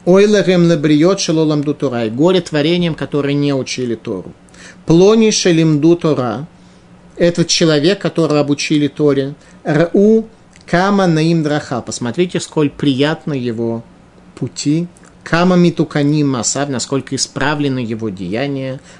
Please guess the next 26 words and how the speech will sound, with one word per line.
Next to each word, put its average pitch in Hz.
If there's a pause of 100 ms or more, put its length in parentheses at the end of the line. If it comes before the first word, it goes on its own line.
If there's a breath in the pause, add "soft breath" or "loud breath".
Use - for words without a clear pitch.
"Алава 165
катува 170
мер", 147 (360)
И 160
о 147
нем 180
говорит – 143 (360)
стих -
Писания. 156 (320 loud breath)
"Вайомер 165
ли", 170
сказал 113
мне, 127 (100)
"Авди 139
ата 175
Исраэль 139
ашер 131
беха 107
итпар". 87 (300 loud breath)
"Раб 170
ты 190
мне, 165
Израиль, 139 (600)
в -
котором 156 (240)
я 107